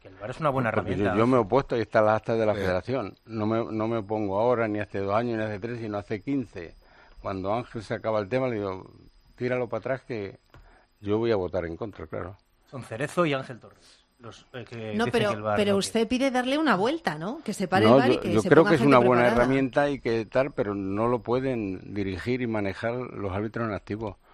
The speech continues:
Speaker 2: Igual que si un juez le das otra función dentro, antes de, de fallar una sentencia. Si los árbitros les está perjudicando, es decir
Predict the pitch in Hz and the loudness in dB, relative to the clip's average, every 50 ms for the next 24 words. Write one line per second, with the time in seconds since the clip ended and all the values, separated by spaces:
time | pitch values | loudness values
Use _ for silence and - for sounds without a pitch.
0 | - - _ _ _ _ _ _ _ _ _ _ - 117 107 104 110 120 110 - | -20 -20 _ _ _ _ _ _ _ _ _ _ -6 -4 0 0 2 0 0 -2
1 | 127 113 - - 104 107 113 113 95 - - 123 127 127 135 - - 311 269 - | -4 -6 -4 -6 -4 -2 -2 -4 -4 -6 -4 -2 -2 -2 -2 -6 -12 -16 -14 -12
2 | 107 98 95 95 107 110 - - 107 - 117 107 - - 98 92 - - - 123 | -8 -8 -6 -4 -4 -6 -6 -10 -10 -6 -6 -6 -6 -6 -8 -10 -8 -10 -10 -10
3 | 120 113 110 101 107 101 95 - 104 98 101 92 - 113 104 98 101 98 98 92 | -10 -10 -10 -8 -10 -10 -8 -8 -8 -8 -8 -8 -8 -10 -8 -6 -6 -6 -6 -6
4 | 92 90 87 92 92 98 _ _ _ _ _ _ - 95 90 95 92 92 92 87 | -10 -12 -14 -16 -20 -20 _ _ _ _ _ _ -10 -8 -6 -6 -6 -6 -8 -8
5 | - 92 85 82 - 107 110 110 - 104 92 - _ _ - - - _ _ _ | -8 -12 -14 -10 -10 -10 -12 -10 -12 -12 -12 -12 _ _ -20 -20 -20 _ _ _
6 | - 92 85 87 85 - 104 113 123 127 123 - 135 135 131 123 120 110 101 95 | -12 -10 -8 -8 -6 -2 -2 -2 -2 -2 -8 -8 -6 -6 -6 -6 -6 -6 -6 -4
7 | 90 87 - 110 104 - 101 101 - - 110 95 87 - 107 110 110 101 104 101 | -6 -4 -4 -4 -4 -4 -6 -8 -8 -6 -6 -6 -4 -6 -6 -8 -6 -8 -10 -12
8 | 98 - _ _ _ _ _ _ _ _ _ _ _ 113 98 - - 98 95 - | -14 -18 _ _ _ _ _ _ _ _ _ _ _ -20 -18 -16 -16 -16 -16 -16